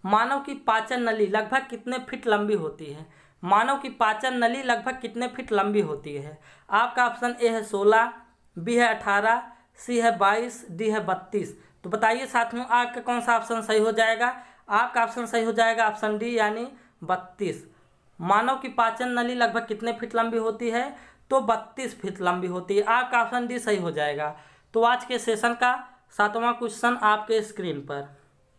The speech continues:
पाचन तंत्र का हिस्सा नहीं है, पाचन तंत्र का हिस्सा नहीं है।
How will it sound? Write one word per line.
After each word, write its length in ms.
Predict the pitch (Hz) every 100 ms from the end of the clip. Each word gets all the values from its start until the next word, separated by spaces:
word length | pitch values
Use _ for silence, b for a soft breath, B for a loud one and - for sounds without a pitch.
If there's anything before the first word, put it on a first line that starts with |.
| _ _ _ _ _ _ _ _ b b b b _
पाचन 360 | 208 220 262 262
तंत्र 300 | 262 262 262
का 140 | 262
हिस्सा 380 | 233 208 - 247
नहीं 260 | 214 202
है, 320 | 190 175 135 135 B B -
पाचन 360 | 202 214 247
तंत्र 300 | 247 254 247
का 160 | 247 247
हिस्सा 400 | 226 214 - 233
नहीं 280 | 208 196 160
है। 220 | 139